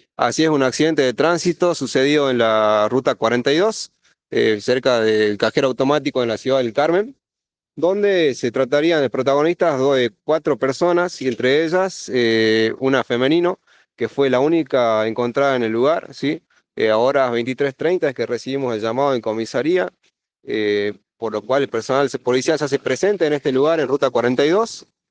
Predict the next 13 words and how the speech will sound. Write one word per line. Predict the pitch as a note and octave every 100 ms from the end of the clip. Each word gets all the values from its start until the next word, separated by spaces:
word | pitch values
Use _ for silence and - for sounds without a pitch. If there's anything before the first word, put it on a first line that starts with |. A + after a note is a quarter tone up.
| -
encontrando | C3 C3 E3+ E3+ G#3 F#3+
a |
la | C3+
mujer | C#3+ C3+ F3+
efectivamente | D#3 C#3+ C#3 D#3 D3 D3+ C#3
tirada | C3 C3+ E3 D#3+ D#3
en | C3+
la, | A#2+ A2+ A2 A2+
en |
la | A2
vía | A#2+ C#3
asfáltica, | B2 D#3+ E3 E3 G3 _ _ _ _ _ _ _ -
eh, | A#2 A2+ A2 G#2+ G#2+ G#2+ G#2 G2+